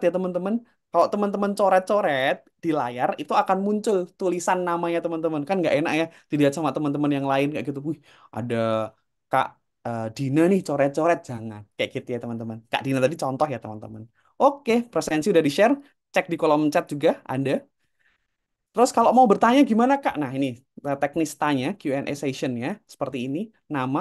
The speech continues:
underscore pertanyaan. Eh, kemudian kirim ke menti dot com,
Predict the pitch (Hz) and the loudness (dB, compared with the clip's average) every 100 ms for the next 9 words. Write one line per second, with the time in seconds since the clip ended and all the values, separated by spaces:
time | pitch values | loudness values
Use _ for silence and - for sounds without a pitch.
0 | 156 143 127 - 131 131 - 127 117 117 | -2 -4 -4 -4 -4 -4 -10 -10 -8 -8
1 | 139 196 - _ - _ _ 147 139 127 | -6 -8 -10 _ -20 _ _ -8 -4 -2
2 | 123 120 120 120 123 - 127 131 127 135 | -2 0 0 -2 -4 -6 -4 -4 -4 0
3 | 147 - 175 180 175 _ _ 165 147 156 | 2 4 2 -2 -6 _ _ -6 0 2
4 | 185 170 160 156 139 139 147 131 123 - | 2 0 0 0 0 0 -2 -2 -4 -4
5 | 135 127 | -2 0